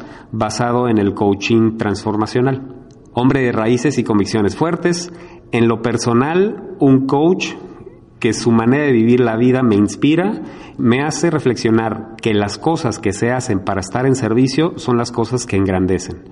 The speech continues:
En el caminar posterior a mi proceso, eh, se convirtió en mi coach, pero lo más importante es que se ha convertido en mi amigo.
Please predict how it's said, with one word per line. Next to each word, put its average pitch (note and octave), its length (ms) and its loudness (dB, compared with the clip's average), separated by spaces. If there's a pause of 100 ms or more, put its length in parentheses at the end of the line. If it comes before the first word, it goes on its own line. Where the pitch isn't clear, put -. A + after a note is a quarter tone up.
(140)
En A2 160 2
el A2 120 0
caminar D3 1080 0
posterior A#2+ 480 0
a C#3 60 0
mi C3 140 2
proceso, C3 680 -2 (360)
eh, G#2 280 2
se G2+ 140 -2
convirtió G#2+ 420 2
en A#2+ 80 4
mi C3 100 4
coach, C#3 460 0 (400)
pero A2 180 0
lo G#2+ 120 2
más B2 180 -2
importante C3+ 600 0
es A2+ 100 -2
que A2+ 140 -2
se F#2+ 180 -4
ha F#2+ 80 -4
convertido F#2+ 760 -2
en F#2 180 -2
mi F#2 80 2
amigo. F2+ 360 -4